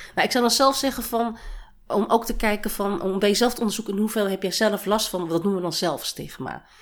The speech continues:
Het dus dat betekent... in hoeverre heb jij er zelf last van... van dat je jezelf schaamt voor wat je hebt, of dat je jezelf naar beneden haalt. Ehm,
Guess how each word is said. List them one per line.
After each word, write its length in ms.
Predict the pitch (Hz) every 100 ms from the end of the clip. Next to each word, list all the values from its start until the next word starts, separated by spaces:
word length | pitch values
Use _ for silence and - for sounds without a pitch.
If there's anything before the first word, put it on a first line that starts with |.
| - -
Het 100 | 175
dus 60 |
dat 100 | 175
betekent... 580 | 165 - 180 190 - 180
in 100 | -
hoeverre 400 | 170 160 180 180
heb 160 | 175 165
jij 140 | 165
er 60 | 160
zelf 280 | 156 175 185
last 260 | 175 165
van... 240 | - 170 170 - - -
van 140 | 185
dat 120 | 160
je 60 | 160
jezelf 280 | 151 151 151
schaamt 360 | - 135 127
voor 160 | - 143
wat 200 | 139 -
je 80 | 143
hebt, 340 | 135 120 -
of 100 | 151
dat 180 | 160 151
je 60 | 156
jezelf 300 | 151 147 143
naar 160 | 147
beneden 480 | 151 156 156 147 135
haalt. 460 | 120 117 98 - -
Ehm, 340 | - 139 139